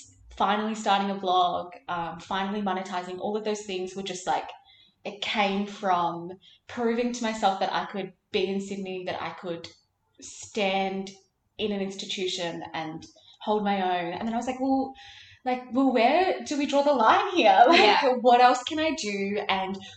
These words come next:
Speaker 1: what else excites me and stimulates me?" So
Speaker 2: That's so lovely.
Speaker 1: yeah. <laughs>
Speaker 2: That's, I, like, that's so lovely to hear that despite it all, you're doing it.
Speaker 1: Yeah.
Speaker 2: You are, like, you are sort of in a way, like, the piece of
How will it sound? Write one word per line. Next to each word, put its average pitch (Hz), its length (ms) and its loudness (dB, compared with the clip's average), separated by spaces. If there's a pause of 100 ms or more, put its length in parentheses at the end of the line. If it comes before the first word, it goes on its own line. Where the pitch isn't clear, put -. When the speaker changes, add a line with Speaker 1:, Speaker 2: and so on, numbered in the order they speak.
Speaker 1:
what 208 180 2
else 214 440 0
excites 196 540 -2
me 196 100 -4
and 196 120 -4
stimulates 175 560 -8
me?" - 260 -12
So - 200 -4
Speaker 2:
That's 175 400 -2
so 339 80 -6
lovely. 294 200 -10 (400)
Speaker 1:
yeah. - 400 2 (140)
<laughs> - 140 4
Speaker 2:
That's, 302 420 0
I, 311 240 2
like, 277 220 -2
that's 262 180 -8
so 262 400 -2 (180)
lovely 220 320 -6
to 214 60 -2
hear 202 400 -6
that 175 260 -4 (760)
despite 214 440 -2
it 190 80 -4
all, 202 420 -4 (280)
you're 196 160 -4
doing 180 320 -6
it. 135 140 -10 (160)
Speaker 1:
Yeah. 247 440 0
Speaker 2:
You 269 340 4
are, 220 480 4
like, 196 200 4 (680)
you 214 360 -4
are 202 200 2
sort 202 200 -4
of 190 80 -4
in 185 120 -6
a 175 40 -8
way, 175 180 -8
like, - 200 -10
the 196 120 -14
piece - 340 -12
of - 140 -14